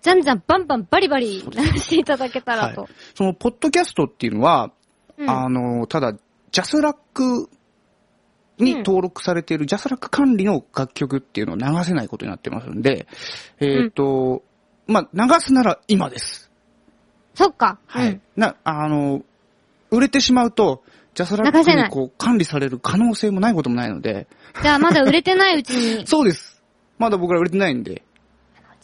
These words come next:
Speaker 2: 今流し放題ですよ。
Speaker 1: 垂れ流して。
Speaker 2: 垂れ流していただければと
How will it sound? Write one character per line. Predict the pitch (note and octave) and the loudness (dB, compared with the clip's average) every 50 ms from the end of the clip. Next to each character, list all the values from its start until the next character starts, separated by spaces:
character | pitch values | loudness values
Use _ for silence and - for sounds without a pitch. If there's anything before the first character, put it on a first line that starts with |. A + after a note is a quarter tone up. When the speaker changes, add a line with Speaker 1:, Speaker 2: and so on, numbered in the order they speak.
| - _ _ _ _ | -20 _ _ _ _
Speaker 2:
今 | D3+ D#3+ E3 D3 | -4 -2 0 0
流 | C#3+ D3 D#3+ D#3+ F3+ | 0 0 0 0 0
し | E3+ - G3 | 0 -2 -4
放 | - - F#3+ F3 | -2 -2 -2 -4
題 | C#3 - - | -4 -6 -10
で | - | -12
す | - - - | -16 -18 -20
よ。 | - - _ _ _ _ _ _ _ _ _ _ _ _ - | -20 -20 _ _ _ _ _ _ _ _ _ _ _ _ -16
Speaker 1:
垂 | - G#3+ A3 | -12 -10 -4
れ | A3+ A#3+ A#3 | -2 0 0
流 | A3+ B3 B3 | 2 0 -2
し | - - | -2 -6
て。 | _ C#3 A#2+ - | _ -18 -18 -16
Speaker 2:
垂 | - - D3+ D#3 | -12 -6 -2 0
れ | |
流 | D#3 D#3 D3+ D3+ | 0 0 0 0
し | C#3+ - | -2 -2
て | B2 | -4
い | |
た | - - G2+ | -6 -4 -6
だ | G2+ G2+ | -6 -6
け | - G#2 | -6 -8
れ | G2 - | -8 -6
ば | - - | -8 -12
と | - - | -14 -18